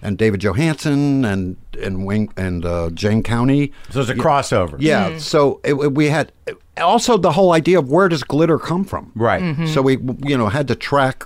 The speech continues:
Speaker 1: where, <laughs> you know, physically.
Speaker 3: Literally.
Speaker 1: Literally, where does glitter come? And, and it started at the Theater of the Ridiculous. And,
Speaker 2: Oh, really?
Speaker 1: and there was this girl, Gina Bone,
Speaker 2: Yeah.
Speaker 1: who was doing something on theater, and she had all these transcripts,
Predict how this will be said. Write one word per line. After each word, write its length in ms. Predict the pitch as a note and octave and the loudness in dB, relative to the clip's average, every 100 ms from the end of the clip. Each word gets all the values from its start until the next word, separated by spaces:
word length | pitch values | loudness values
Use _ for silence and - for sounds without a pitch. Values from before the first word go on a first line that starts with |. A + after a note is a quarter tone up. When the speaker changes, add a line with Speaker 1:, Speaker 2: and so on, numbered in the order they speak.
| - | -6
Speaker 1:
where, 180 | A2+ D3 - | -2 -2 0
<laughs> 60 | |
you 140 | C3+ B2 | 0 2
know, 120 | F#2+ | 0
physically. 360 | - F#3 E3+ | 2 2 2
Speaker 3:
Literally. 520 | G3 F#3+ G3+ F3 D#3+ D3 | 0 2 2 2 0 2
Speaker 1:
Literally, 440 | E3+ G#3+ A#2+ F#2+ | 4 4 2 0
where 200 | F#2 B2 | 2 2
does 140 | B2 G#2 | 4 2
glitter 340 | G#2+ B2+ B2 | 2 2 2
come? 220 | A2 D3+ | 2 0
And, 220 | B2+ C3 B2 | 0 -2 -4
and 120 | C3 B2+ | -2 -2
it 200 | - - - - - | -2 -8 -20 -20 -20
started 500 | - - D3 C#3+ A2+ - | -8 0 2 2 0 -6
at 220 | A#2 - | -6 -6
the 120 | G2+ - _ - | -8 -10 _ 0
Theater 220 | G#2+ G2+ | 4 4
of 60 | |
the 80 | F#2 | 4
Ridiculous. 680 | F2 F2 D#3+ - D#2 - - - | 2 0 0 -2 -10 -10 -8 0
And, 100 | B2+ | 0
Speaker 2:
Oh, 40 | |
really? 380 | B2 D3+ A#2 E2 - | 2 2 0 -2 0
Speaker 1:
and 220 | B2+ B2+ | 2 2
there 120 | B2 | 2
was 140 | A#2+ | 2
this 140 | C3 - | 0 -2
girl, 280 | D3 D#3 C#3 | 2 2 2
Gina 400 | F2 C3+ D3 A2+ | 0 2 2 2
Bone, 580 | F2+ B2+ B2 F2 E2 - | 2 2 2 0 -4 -6
Speaker 2:
Yeah. 320 | A2 G#2+ F2+ F2 | -2 0 0 -2
Speaker 1:
who 120 | C3+ | 0
was 240 | A#2+ A2+ | 2 0
doing 340 | F2 C#3 F3 D3 | 0 0 2 0
something 640 | - A2+ G#2+ G#2 G2+ G2 - - _ - - | -2 -4 -2 -2 -2 -4 -12 -20 _ -20 -10
on 300 | G2 G2+ F#2 E2 | -6 -4 -4 -6
theater, 260 | - F#3 C#3+ | -2 0 0
and 180 | - G#2 | -2 -2
she 120 | B2 | -2
had 160 | A#2+ C#3+ | 0 0
all 100 | C3+ | 0
these 180 | A2 - | -2 -2
transcripts, 680 | D#3 F#3 G#3+ - D#2+ - | -2 0 -2 -6 -14 -14